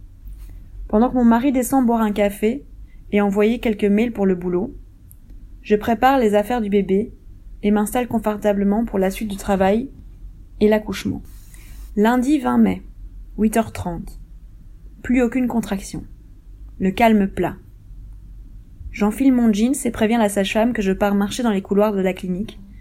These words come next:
et surtout monter et descendre les nombreux escaliers. Nous prévoyons de faire un point une heure plus tard. À neuf heures trente, mon mari et moi revenons vers le quartier des salles d'accouchement. Nous croisons ma kiné qui m'indique qu'il est fort probable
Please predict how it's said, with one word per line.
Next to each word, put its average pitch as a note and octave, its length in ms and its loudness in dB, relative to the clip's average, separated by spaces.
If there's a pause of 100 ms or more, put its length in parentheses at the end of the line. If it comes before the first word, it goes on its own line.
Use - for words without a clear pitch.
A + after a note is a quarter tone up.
(460)
et G3 100 2
surtout A3 320 0
monter A#3+ 340 4
et B3 40 2
descendre A3 360 0
les G#3 100 2
nombreux G#3 340 0
escaliers. F#3+ 540 -2 (1500)
Nous G#3 100 0
prévoyons A#3 380 2
de A#3 120 0
faire G#3+ 180 -2
un G3+ 140 0
point G#3+ 400 -2 (160)
une A3 120 6
heure A3 120 2
plus G3 160 -8
tard. - 420 -8 (1040)
À G3+ 140 2
neuf A3+ 180 4
heures A3+ 160 0
trente, A3 480 -4 (640)
mon G3 80 2
mari G#3+ 280 2
et A#3+ 60 4
moi A3+ 200 6
revenons A3+ 360 2
vers A3 140 2
le F#3+ 100 0
quartier G3+ 300 -4
des A3 80 2
salles G#3+ 220 2
d'accouchement. F#3+ 480 -4 (880)
Nous G3+ 100 4
croisons A3 360 4
ma A3 100 4
kiné G#3+ 320 0
qui A3 180 -4
m'indique G#3 360 0
qu'il G3+ 160 0
est G3+ 40 4
fort B3+ 220 -4
probable A3+ 540 2